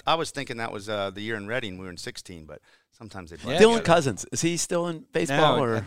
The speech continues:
Speaker 2: he got
Speaker 1: Uh,
Speaker 2: out,
Speaker 1: last
Speaker 2: right?
Speaker 1: year he was playing, uh,
Speaker 2: Football,
Speaker 1: in
Speaker 2: what?
Speaker 1: triple A. Well, he was trying to play football, but last
Speaker 3: Oh,
Speaker 1: year he was playing in
Speaker 3: right.
Speaker 1: triple A briefly with Milwaukee, I think. I don't think he's
Speaker 3: Okay.
Speaker 1: with anybody right now.
Speaker 3: That's right. He was trying to get into football 'cause him and Reese were, you know, had
Speaker 1: Yeah.
Speaker 3: that great year
Speaker 1: That was
Speaker 3: and
Speaker 1: sixteen.
Speaker 2: And he was
Speaker 3: Okay.
Speaker 2: a stud
Speaker 3: Yep.
Speaker 2: football player, right? He's gonna go to
Speaker 1: Yeah.
Speaker 2: Arizona, right, as a
Speaker 1: Yep.
Speaker 2: defensive lineman, I
Speaker 1: Yeah,
Speaker 2: think?
Speaker 1: yeah. His dad, uh, had
Speaker 2: Hmm.
Speaker 1: some shots in the N F L too. I think he had knee problems or something.
Speaker 3: Hmm.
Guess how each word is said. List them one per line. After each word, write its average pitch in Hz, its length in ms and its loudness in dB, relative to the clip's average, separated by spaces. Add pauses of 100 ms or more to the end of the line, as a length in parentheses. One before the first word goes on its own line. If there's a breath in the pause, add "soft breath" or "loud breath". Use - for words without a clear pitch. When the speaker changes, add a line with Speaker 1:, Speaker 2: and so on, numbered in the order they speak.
Speaker 2:
he 131 60 -8
got 135 220 6
Speaker 1:
Uh, 180 40 8
Speaker 2:
out, 180 60 6
Speaker 1:
last 196 260 6
Speaker 2:
right? - 40 -4
Speaker 1:
year 180 160 0
he 160 80 -4
was 151 140 -6
playing, 143 580 -2
uh, 117 160 0
Speaker 2:
Football, 113 240 6
Speaker 1:
in 113 60 6
Speaker 2:
what? - 40 4
Speaker 1:
triple 139 220 0
A. 127 180 2
Well, 131 120 2
he 123 60 2
was 117 60 -4
trying 143 200 0
to 123 40 -8
play 117 120 -4
football, 117 240 -6
but 120 160 -4
last 139 180 6
Speaker 3:
Oh, 117 60 2
Speaker 1:
year 135 80 2
he 127 80 -4
was - 60 -4
playing 135 160 -2
in 117 40 -4
Speaker 3:
right. 117 80 -4
Speaker 1:
triple 123 260 -4
A 117 160 0
briefly 113 380 -8
with 101 160 -10
Milwaukee, 95 480 -6
I 82 40 -12
think. 87 200 -14
I 107 80 -4
don't 101 160 0
think 110 100 -6
he's 87 100 -2
Speaker 3:
Okay. 80 60 -2
Speaker 1:
with 90 100 -10
anybody 85 220 -12
right 85 120 -14
now. 87 120 -16
Speaker 3:
That's - 220 -8
right. 139 180 -6
He 101 100 -4
was 120 120 -4
trying 113 280 0
to 110 60 -2
get 107 140 2
into 104 160 -2
football 107 320 2
'cause - 140 -2
him 170 160 2
and 156 120 2
Reese 170 320 4
were, 120 240 2
you 127 120 0
know, 117 100 4
had 120 200 6
Speaker 1:
Yeah. 117 80 2
Speaker 3:
that 113 200 4
great 123 300 2
year 120 300 4
Speaker 1:
That 143 140 6
was 98 120 -2
Speaker 3:
and 98 80 -4
Speaker 1:
sixteen. 95 500 -10
Speaker 2:
And 123 100 -4
he 170 120 4
was 254 100 2
Speaker 3:
Okay. 185 80 6
Speaker 2:
a - 20 0
stud 147 300 6
Speaker 3:
Yep. - 80 0
Speaker 2:
football 147 220 6
player, 104 220 0
right? 117 120 2
He's 165 140 -2
gonna 147 100 -2
go 139 120 6
to 139 40 6
Speaker 1:
Yeah. 131 120 4
Speaker 2:
Arizona, 147 460 4
right, 147 140 4
as 143 120 -2
a 120 40 -6
Speaker 1:
Yep. 131 80 -2
Speaker 2:
defensive 139 300 0
lineman, 160 240 0
I 175 60 -2
Speaker 1:
Yeah, 131 160 2
Speaker 2:
think? 107 120 -10
Speaker 1:
yeah. 123 140 0
His 131 120 -2
dad, 127 320 2
uh, 104 440 -4
had 113 140 -4
Speaker 2:
Hmm. 85 40 -10
Speaker 1:
some 107 100 -14
shots 110 320 -4
in 101 60 -14
the 101 60 -10
N 101 80 -10
F 92 120 -12
L 98 120 -8
too. 107 180 -10
I 95 40 -10
think 95 220 -18
he 95 80 -14
had 92 160 -12
knee 98 140 -14
problems 90 340 -12
or - 60 -20
something. - 380 -20
Speaker 3:
Hmm. - 40 -16